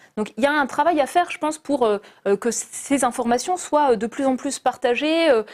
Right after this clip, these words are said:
et qu'elles deviennent, en fait, une des grilles d'analyse, euh, des politiques publiques, des ambitions publiques.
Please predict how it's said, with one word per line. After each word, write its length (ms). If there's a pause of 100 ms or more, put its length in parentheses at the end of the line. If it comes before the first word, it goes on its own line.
(160)
et 100
qu'elles 220
deviennent, 340
en 60
fait, 320 (140)
une 180
des 100
grilles 240
d'analyse, 480 (300)
euh, 160
des 240
politiques 380
publiques, 300
des 200
ambitions 360
publiques. 400